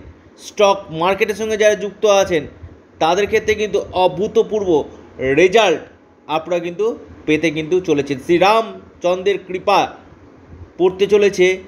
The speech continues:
বৃষ রাশির মানুষের ওপর এবং আপনাদের এই সময়ের মধ্যে ভাগ্যের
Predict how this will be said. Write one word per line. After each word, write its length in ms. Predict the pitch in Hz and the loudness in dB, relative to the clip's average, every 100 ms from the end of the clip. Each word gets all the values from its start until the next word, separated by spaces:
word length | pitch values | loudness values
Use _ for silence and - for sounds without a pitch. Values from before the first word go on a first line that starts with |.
| - - - - - - - - - - 131 | -20 -20 -20 -20 -20 -20 -20 -20 -20 -20 -4
বৃষ 200 | 147 185 | 0 4
রাশির 460 | 190 170 170 185 190 - _ _ _ _ _ _ - | 6 4 2 0 -4 -8 _ _ _ _ _ _ -12
মানুষের 400 | 135 139 143 143 | -6 -4 -2 -2
ওপর 240 | 127 120 90 87 - - - - - | -2 -4 -8 -10 -20 -20 -20 -20 -2
এবং 240 | 156 190 220 208 - - | 4 4 4 -2 -14 -4
আপনাদের 520 | 170 190 180 233 226 | -2 -2 -2 2 2
এই 220 | 185 196 202 | 2 0 -2
সময়ের 400 | 226 220 226 226 | -4 -2 -2 -2
মধ্যে 280 | 226 185 202 208 - - - - - - - - - - - - - - - 117 | -2 0 0 0 -8 -20 -20 -20 -20 -20 -20 -20 -20 -20 -20 -20 -18 -16 -12 -8
ভাগ্যের 560 | - 160 180 170 214 | -2 -2 -2 0 -2